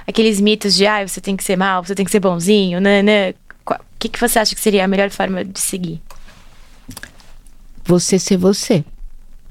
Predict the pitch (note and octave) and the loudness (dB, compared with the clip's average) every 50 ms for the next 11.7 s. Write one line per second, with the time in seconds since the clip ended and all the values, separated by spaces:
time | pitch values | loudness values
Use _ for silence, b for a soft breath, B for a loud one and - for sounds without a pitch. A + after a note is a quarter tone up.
0 | - - - - - - - - E4 C#4+ A#3 A#3+ - - C#4 C4+ A3 B3+ C#4+ B3 | -20 -20 -20 -20 -12 -4 2 2 4 4 4 2 0 0 0 0 0 2 0 2
1 | - - E4 E4 - - F4 F4 - - - - - - F#3 F3 - - B3 - | 2 0 -2 -2 -2 -2 -4 -4 -6 -10 -20 -8 -2 0 0 2 4 2 2 4
2 | - C#4 A3+ B3 C#4 C4+ - - F#3+ - - B B B B B B B - - | 2 0 2 2 2 0 0 -2 -2 -2 -2 B B B B B B B -20 -20
3 | - - - - - F#3+ G3 G3 F#3+ F#3+ F3 F#3+ G3 F#3+ F#3+ - G3+ F3+ F#3 F#3+ | -20 -16 -4 2 4 6 6 6 4 2 4 4 4 4 4 2 0 2 2 2
4 | F3+ - - F3+ F3 F#3 - - - - - F3 E3+ E3+ - - - G3 F#3+ G#3 | 2 4 2 2 2 2 -2 -4 -4 -2 0 0 0 0 -2 -2 -2 0 0 0
5 | A3+ - - - G3 G3 F3 F3+ F3+ F3 - - - - F3 F3 F3 F3 F3 - | -2 -2 0 2 2 2 4 2 0 0 0 -2 -2 0 2 4 4 2 2 2
6 | - F#3 E3+ E3 E3+ - - - F3+ - - F3 F3 E3+ D#3+ - - E3+ - - | 2 2 4 2 2 0 0 -2 -2 0 0 2 2 2 0 2 -2 -4 -4 -2
7 | - - D#3+ D#3 D#3+ E3 F#3 G#3 B B B B B B B B - - F#3 F3+ | 0 2 4 4 6 6 4 4 B B B B B B B B -2 0 2 4
8 | F#3 F#3+ F#3 F3+ F3+ - F#3+ G#3 G#3+ G#3 F3+ E3 - - - D#3+ E3 E3+ E3+ F#3 | 4 4 4 2 2 0 0 0 0 -2 -4 -4 -6 -4 -2 0 2 4 4 4
9 | F#3 F3 E3 E3 - - - - - - - - - - - - - - A3+ A3 | 4 4 4 2 -2 -4 -4 -6 -6 -6 -10 -14 -16 -14 -14 -6 0 0 0 2
10 | G#3+ - G3+ - - G#3 G3 F#3+ - - - - - G#3 G#3 - - - - - | 2 -2 -4 0 2 2 2 0 -2 -4 -2 0 2 2 2 0 -4 -6 0 2
11 | G#3+ G3 F#3+ G3+ G#3 G#3 - D3+ D3 D3+ E3 - D3+ D3+ | 4 4 4 4 4 4 4 4 4 4 2 2 0 0